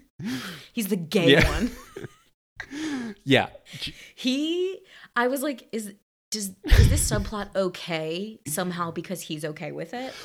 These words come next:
Speaker 1: Well, okay.
Speaker 2: That's kind of where my mind was going.
Speaker 1: And that's where I'm gonna have to ask you to just, like, drop the lens of, "Is it okay?" Because they are
Speaker 2: <laughs>
Speaker 1: teens.
Speaker 2: The whole
Speaker 1: They're
Speaker 2: movie. We need
Speaker 1: teens.
Speaker 2: to just drop it.
Speaker 1: And in their world, this is okay.
Speaker 2: This is fine.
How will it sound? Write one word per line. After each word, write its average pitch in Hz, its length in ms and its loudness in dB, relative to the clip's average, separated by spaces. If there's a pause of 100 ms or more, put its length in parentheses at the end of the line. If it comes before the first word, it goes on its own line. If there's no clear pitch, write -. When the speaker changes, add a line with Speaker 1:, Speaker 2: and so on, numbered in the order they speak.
(140)
Speaker 1:
Well, 226 220 8
okay. 165 300 4
Speaker 2:
That's 185 300 0
kind 247 260 -4
of 240 100 -4
where 202 140 -2
my 180 120 -2
mind 170 280 -6
was 165 140 -10
going. 165 240 -6
Speaker 1:
And 143 100 4
that's 156 220 4
where 233 120 6
I'm 214 100 8
gonna 180 180 6
have 151 280 0
to 147 140 -2
ask 113 340 -4
you 160 140 -4
to 151 140 -4
just, 127 240 -4
like, 117 200 -2
drop 113 540 0
the 147 200 2
lens 104 540 0
of, 113 240 -2
"Is 101 200 0
it 101 120 0
okay?" - 460 -2 (180)
Because 139 300 0 (280)
they 135 220 4
are 175 260 4
Speaker 2:
<laughs> - 80 -10
Speaker 1:
teens. 98 1000 0
Speaker 2:
The - 240 4
whole 427 380 0
Speaker 1:
They're 311 140 6
Speaker 2:
movie. 175 440 0
We 92 80 -4
need 85 120 -6
Speaker 1:
teens. 330 180 -8
Speaker 2:
to 508 100 -10
just - 220 -12
drop - 420 -8
it. - 100 -12
Speaker 1:
And 165 240 0
in 160 260 2
their 131 240 4
world, 196 600 0
this 170 320 0 (240)
is 165 260 4
okay. 101 480 -2
Speaker 2:
This 202 120 -4
is 202 100 -6
fine. 156 320 -4